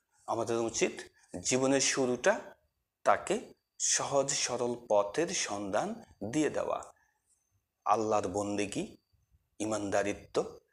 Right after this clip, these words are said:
সৎপথ তাকে চিনিয়ে দেওয়া। তাহলে আমরা তার যে ফিরে পাওয়াটা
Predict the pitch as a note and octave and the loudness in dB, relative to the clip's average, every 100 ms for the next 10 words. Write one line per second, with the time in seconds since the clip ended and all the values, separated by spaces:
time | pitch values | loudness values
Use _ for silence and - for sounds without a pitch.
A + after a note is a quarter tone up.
0 | _ - - G2+ G2+ - A2+ C#3 - - | _ -2 0 0 -2 0 2 2 0 -12
1 | - _ _ _ _ - G#2 - - - | -14 _ _ _ _ 0 0 0 -6 -8
2 | - - D#3+ C#3+ C3 G2 G1+ G1+ - - | -18 -4 0 2 2 0 0 0 -2 -8
3 | _ _ _ - A2 B2 D#3 C#3+ C3+ G#3 | _ _ _ 4 4 6 4 4 2 -2
4 | - - _ _ _ _ _ _ _ - | -4 -20 _ _ _ _ _ _ _ 6
5 | A#2+ A#2 - G#2 A2 - - G3 A3+ A3 | 8 8 4 -4 -4 -2 2 4 6 10
6 | G3 F3+ F3 A#3 F4 - | 10 10 6 4 2 -6